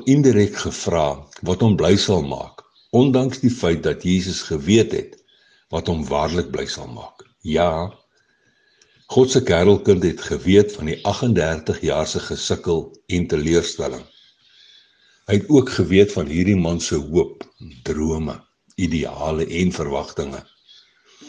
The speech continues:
Jesus weet van alles en nogtans vra hy.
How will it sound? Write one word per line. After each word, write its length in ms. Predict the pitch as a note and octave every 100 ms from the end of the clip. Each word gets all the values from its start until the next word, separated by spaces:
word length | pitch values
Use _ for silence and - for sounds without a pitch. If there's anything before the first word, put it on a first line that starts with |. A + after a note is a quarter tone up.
| C#3 - - -
Jesus 400 | G#2 C3 - G#2 D2
weet 160 | G2 G2+ F2+
van 160 | D#2 -
alles 320 | F#2 C#2+ - - - _ _ _ _ _
en 220 | A2 F2+ D2
nogtans 480 | D2 - F2+ D#2+ -
vra 240 | - - -
hy. 160 | -